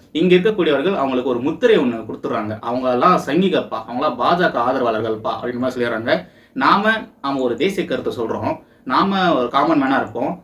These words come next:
ஆனா நம்ம தேசிய கருத்தை சொல்லும்போது அவங்க எல்லாருமே நம்மள, "இவன் பி ஜே பி காரன், இவன் பி ஜே பியோட சித்தாந்தவாதி" அப்படிங்கிற மாதிரி சொல்லும்பொழுது நமக்குள்ளேயே ஒரு,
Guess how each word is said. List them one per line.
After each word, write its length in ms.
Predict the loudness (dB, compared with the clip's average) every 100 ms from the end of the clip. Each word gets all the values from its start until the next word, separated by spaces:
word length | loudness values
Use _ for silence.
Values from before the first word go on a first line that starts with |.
| -6
ஆனா 220 | 0 2
நம்ம 240 | 2 2
தேசிய 300 | 2 0 0
கருத்தை 240 | -2 0 -2
சொல்லும்போது 580 | -2 -2 0 0 0 2
அவங்க 220 | 2 2
எல்லாருமே 320 | 2 2 2
நம்மள, 540 | 0 0 2 2 2 0
"இவன் 220 | -2 0
பி 140 | 0
ஜே 120 | 0
பி 120 | 0 -2
காரன், 500 | -4 -2 -2 -6 -8
இவன் 240 | -4 -4
பி 140 | 2 2
ஜே 100 | 4
பியோட 300 | 2 0 -2 -4
சித்தாந்தவாதி" 460 | -4 -4 -2 -2
அப்படிங்கிற 220 | -4 -4 -4
மாதிரி 220 | -4 -2
சொல்லும்பொழுது 520 | -2 -2 -2 -2 -2 -8 -6
நமக்குள்ளேயே 680 | 0 2 2 2 4 4 4
ஒரு, 200 | 4